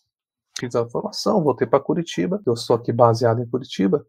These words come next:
e o que que aconteceu foi o seguinte: quando você vai, é, buscar informação hoje em dia, né, você vai onde? Pois bem, nesse mesmo lugar, no Google.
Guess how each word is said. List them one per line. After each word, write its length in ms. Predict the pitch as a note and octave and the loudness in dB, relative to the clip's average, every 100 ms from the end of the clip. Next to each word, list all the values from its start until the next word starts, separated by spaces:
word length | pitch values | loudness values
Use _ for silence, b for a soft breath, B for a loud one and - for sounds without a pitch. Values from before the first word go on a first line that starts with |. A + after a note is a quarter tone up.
| _ | _
e 80 | F3+ | 0
o 60 | F#3 | 0
que 160 | A#3 | 0
que 100 | A#3 | 0
aconteceu 560 | G#3+ G#3 G3 - - E3 | 2 2 0 0 -2 0
foi 140 | - | 0
o 40 | F3 | -4
seguinte: 580 | - G#3 C3 A#2 A#2 - | -2 -4 -4 -4 -8 -2
quando 180 | C3 C3+ | 0 2
você 260 | C3 - | 2 2
vai, 440 | A#2 C#3+ C#3+ A#2+ A#2 B B B B | 8 8 8 4 -4 B B B B
é, 160 | B2 A#2 | 0 2
buscar 400 | A#2+ A#2+ - A#2+ | 2 -2 2 2
informação 540 | A2+ C3 A#2 A#2 D3+ | 2 -2 -2 0 2
hoje 200 | C3+ A#2 | 2 0
em 60 | A#2 | -2
dia, 260 | A2 F3 D3 | 0 0 0
né, 100 | B2+ | -2
você 140 | - | 0
vai 140 | B2 | 2
onde? 380 | A#2 C3+ G#3 C#4+ | 6 6 6 2
Pois 200 | D4+ A#2+ | 0 0
bem, 220 | A#2+ A2 | -2 -6
nesse 400 | B2 B2 C#3 - | -4 -2 -2 -2
mesmo 260 | D3 C#3 D#3+ | 0 0 0
lugar, 240 | D#3+ B2 | 0 0
no 140 | A#2 C3+ | 0 0
Google. 540 | B2+ C#3 C3+ - - | 4 2 2 -6 -12